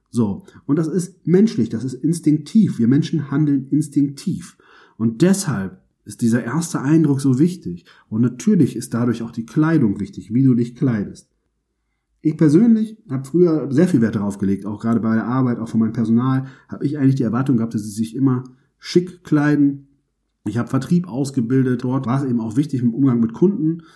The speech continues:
so zu sehen. Ich hab mich immer sehr aufgeregt über die Menschen, die da im Büro irgendwie nur rumschluffeln. Heute bin ich ein bisschen entspannter geworden, was das angeht.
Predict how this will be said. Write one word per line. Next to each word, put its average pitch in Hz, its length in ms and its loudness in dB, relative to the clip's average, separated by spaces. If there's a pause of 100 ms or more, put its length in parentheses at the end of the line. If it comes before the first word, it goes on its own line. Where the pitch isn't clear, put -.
(160)
so - 140 -8
zu 131 140 -4
sehen. 143 120 4
Ich 131 80 0
hab 135 100 -2
mich 117 60 -6
immer 123 140 4
sehr 123 180 0
aufgeregt 120 420 -2
über 113 200 0
die 113 280 2
Menschen, 123 440 0
die 113 180 2
da 113 220 -2
im 113 220 0
Büro 117 280 0
irgendwie 110 200 2
nur 113 120 4
rumschluffeln. 123 600 0 (360)
Heute 151 200 2
bin 156 80 6
ich 143 60 4
ein - 20 2
bisschen 165 220 0
entspannter 160 480 -2
geworden, 143 340 0
was 135 80 -4
das 127 180 -6
angeht. 127 480 -2